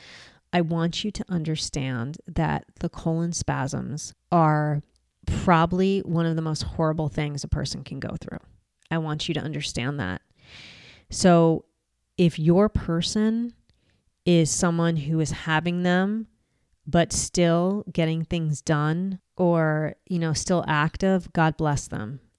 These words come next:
And they, let me tell you something, they're really pushing themselves to do it. So please have empathy. Please support them. And please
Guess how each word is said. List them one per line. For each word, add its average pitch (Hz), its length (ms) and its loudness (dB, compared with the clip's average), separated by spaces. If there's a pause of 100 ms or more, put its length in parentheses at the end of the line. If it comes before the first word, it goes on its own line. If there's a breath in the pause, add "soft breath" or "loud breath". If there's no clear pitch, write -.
And 160 200 2
they, 175 300 6
let 170 200 -4
me 180 80 -2
tell 175 120 2
you 160 80 2
something, 160 200 -4
they're 156 140 2
really 170 480 0
pushing - 460 0
themselves 147 560 -4
to 165 120 -4
do 139 240 -2
it. - 240 -4 (160)
So 170 280 2 (240)
please 196 420 2
have 175 180 0
empathy. 208 640 -2 (720)
Please 185 340 0
support - 600 0
them. 208 360 0 (640 loud breath)
And 180 240 2
please 214 520 0